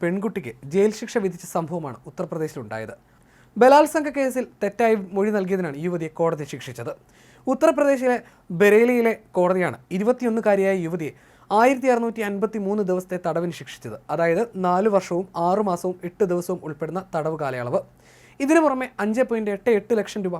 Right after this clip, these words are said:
പിഴയും ചുമത്തി. പിഴ അടച്ചില്ലെങ്കിൽ ആറ് മാസം കൂടി യുവതി തടവ് അനുഭവിക്കണം. കേസിനാസ്പദമായ സംഭവം ഇങ്ങനെയാണ്. തട്ടിക്കൊണ്ടുപോയെന്നും പീഡിപ്പിച്ചെന്നും ആരോപിച്ച് രണ്ടായിരത്തി പത്തൊൻപതിലാണ് യുവതി ഇരുപത്തിയഞ്ചുകാരനായ യുവാവിനെതിരെ പോലീസിൽ പരാതി നൽകിയത്. തുടർന്ന്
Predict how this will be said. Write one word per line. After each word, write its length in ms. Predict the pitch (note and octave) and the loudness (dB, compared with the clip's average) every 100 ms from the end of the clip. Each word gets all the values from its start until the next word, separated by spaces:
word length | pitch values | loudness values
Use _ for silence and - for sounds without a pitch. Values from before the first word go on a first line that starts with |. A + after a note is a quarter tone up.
| - | -4
പിഴയും 260 | F#3 G3+ F3+ | 0 0 -2
ചുമത്തി. 260 | C#3 A#2+ D3+ _ _ _ _ - | -8 -10 -14 _ _ _ _ 2
പിഴ 120 | B3+ C#4+ | 8 8
അടച്ചില്ലെങ്കിൽ 460 | B3+ B3 A3+ G#3+ G#3+ E3 F#3 | 8 4 -2 -2 -4 0 2
ആറ് 140 | B3+ A3+ | 4 2
മാസം 180 | A3 G#3 | 0 -2
കൂടി 120 | G3 E3+ | -2 -2
യുവതി 220 | E3+ F3 F#3 F3 | -4 -6 -4 0
തടവ് 220 | F3 G3 | 2 0
അനുഭവിക്കണം. 460 | C#3 A2+ A#2+ B2+ C#3 _ _ _ _ _ - | -2 -8 -10 -10 -14 _ _ _ _ _ 6
കേസിനാസ്പദമായ 760 | D4 D#4 D#4+ D4 C4+ B3+ B3+ B3 | 6 6 -2 0 -2 0 -2 -2
സംഭവം 260 | G#3+ G3 F#3 | -4 -2 -2
ഇങ്ങനെയാണ്. 340 | E3+ C3+ A#2 - _ _ | -2 -4 -6 -10 _ _
തട്ടിക്കൊണ്ടുപോയെന്നും 840 | B3+ B3 D4 D#4 D4+ C4+ B3+ A#3+ A#3 A3 | 4 4 0 0 2 0 0 -2 -4 -2
പീഡിപ്പിച്ചെന്നും 580 | G#3 A3+ B3 B3+ A3+ F#3+ | -2 -2 -4 -4 -2 0
ആരോപിച്ച് 340 | F#3+ F#3 F3+ - E3 | 0 -2 -6 -10 -2
രണ്ടായിരത്തി 420 | G3+ G#3+ A#3+ A#3 - | 0 2 2 0 -4
പത്തൊൻപതിലാണ് 560 | G3 - G#3+ G3+ F#3 F3+ F3+ | -2 -2 -2 0 0 -2 -4
യുവതി 240 | F3+ F3+ - F#3 | -4 -6 -8 -4
ഇരുപത്തിയഞ്ചുകാരനായ 800 | G#3 A#3 A3 G3+ F#3+ F3+ F3+ F3+ D#3+ | -4 -2 -4 -2 -2 -2 -4 -6 -2
യുവാവിനെതിരെ 520 | F3 F#3 E3+ C#3+ F3 - _ - | 0 0 -2 -6 -8 -10 _ 4
പോലീസിൽ 380 | G#3 A3 G3+ C#3 | 6 6 -4 -4
പരാതി 280 | F3+ F3 D#3 B2+ | 2 2 2 -6
നൽകിയത്. 320 | G#2+ A2+ - _ _ _ | -8 -10 -12 _ _ _
തുടർന്ന് 340 | C#4 D4+ C#4 | 6 6 4